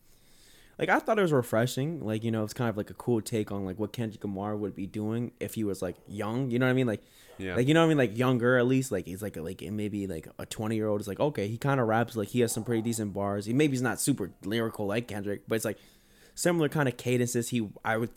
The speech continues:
Speaker 1: I would think Kendrick would hop on, like, a more modern, like, trap beat, you know, for, like, young kids to go to party, right? But this new, this past two records for me, I'm just like, bro,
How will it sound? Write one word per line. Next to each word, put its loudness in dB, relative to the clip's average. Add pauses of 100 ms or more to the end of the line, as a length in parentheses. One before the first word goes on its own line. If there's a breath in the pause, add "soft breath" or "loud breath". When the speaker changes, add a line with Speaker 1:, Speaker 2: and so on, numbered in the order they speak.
(120)
Speaker 1:
I 4
would 0
think -6
Kendrick -6
would -4
hop -2
on, 0
like, -6
a -6
more -4
modern, -4
like, -8
trap -4 (140)
beat, -4
you -4
know, -2
for, -6
like, -4
young -4
kids -4
to -10
go -2
to -2
party, 0
right? -2 (680 soft breath)
But -4
this -4
new, 4
this -2
past 0
two 4
records 2
for 0
me, 0
I'm -2
just -6
like, -14
bro, -10